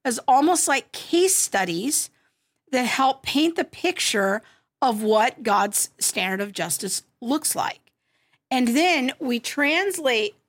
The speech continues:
those, those ideas into eternal principles for our own context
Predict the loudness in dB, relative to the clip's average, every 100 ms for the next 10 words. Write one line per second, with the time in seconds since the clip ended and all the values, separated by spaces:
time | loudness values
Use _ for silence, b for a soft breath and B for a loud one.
0 | _ -12 0 2 2 -2 -8 _ _ 0
1 | 0 2 -2 -2 0 0 0 -4 -8 -8
2 | -6 -4 -4 -6 _ -8 -2 0 0 -2
3 | -2 -2 -2 -4 -2 0 -2 -6 b b
4 | b 0 2 2 2 2 2 2 2 0
5 | -2 -4 -2 -2 -2 -4 -4 -4 -6